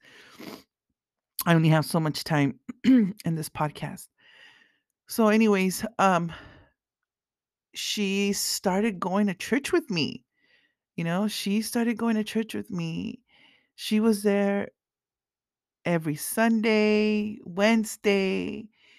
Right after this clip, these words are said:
you know, and she would just love, love, love the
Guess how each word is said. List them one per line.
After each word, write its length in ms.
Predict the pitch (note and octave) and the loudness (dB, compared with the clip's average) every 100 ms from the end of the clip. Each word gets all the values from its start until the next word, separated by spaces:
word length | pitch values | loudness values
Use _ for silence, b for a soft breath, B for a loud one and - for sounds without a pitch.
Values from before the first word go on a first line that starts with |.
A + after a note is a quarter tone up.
| b b b | b b b
you 160 | F#3 | -6
know, 520 | F3+ F3 E3+ D#3+ - - | -4 -4 -4 -6 -8 -8
and 280 | E3+ F3 - | -6 -6 -8
she 360 | - - G3 | -8 -6 -4
would 200 | G#3+ G#3 | -2 -2
just 340 | - F3 E3 - | -2 -8 -10 -14
love, 720 | - G3 G#3 G3+ G3 F3+ F#3+ | -10 -6 -2 0 -2 -4 -8
love, 320 | - E3+ F3 F#3 | -8 -6 -8 -8
love 560 | F3 F#3+ G3 G3 F#3 F#3 | -4 0 2 0 -2 -8
the 260 | F3+ G3+ | -12 -10